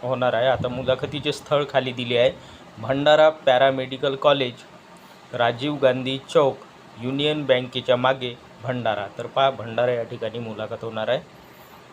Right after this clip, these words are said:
दिनांक चार ऑगस्ट दोन हजार पंचवीसला. त्यानंतर आहे गडचिरोली, गडचिरोली येथे मुलाखत घेतली जाणार आहे. मंगळवार दिनांक पाच ऑगस्ट दोन हजार पंचवीस, वेळ दिली आहे सकाळी अकरा वाजेपासून ते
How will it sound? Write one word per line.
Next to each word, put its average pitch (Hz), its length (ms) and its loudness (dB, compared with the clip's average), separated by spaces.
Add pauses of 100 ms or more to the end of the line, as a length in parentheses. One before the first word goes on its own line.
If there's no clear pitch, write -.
(120)
दिनांक 123 360 -4
चार 113 280 -2
ऑगस्ट 107 300 -6
दोन 107 160 -10
हजार 110 180 -6
पंचवीसला. 110 720 -10
त्यानंतर 143 460 0
आहे 135 220 2 (800)
गडचिरोली, 135 640 -2 (840)
गडचिरोली 135 520 -4
येथे 131 220 -4
मुलाखत 123 440 -4
घेतली 120 280 -10
जाणार 110 260 -4
आहे. 120 120 -2
मंगळवार 127 580 2
दिनांक 127 460 -4 (960)
पाच 147 280 2
ऑगस्ट 135 280 -2
दोन 127 180 -6
हजार 123 200 -4
पंचवीस, 135 720 -6
वेळ 135 300 -2
दिली 131 220 -4
आहे 123 220 0 (400)
सकाळी 135 360 -4
अकरा 131 280 0
वाजेपासून 117 600 -4
ते 135 180 -6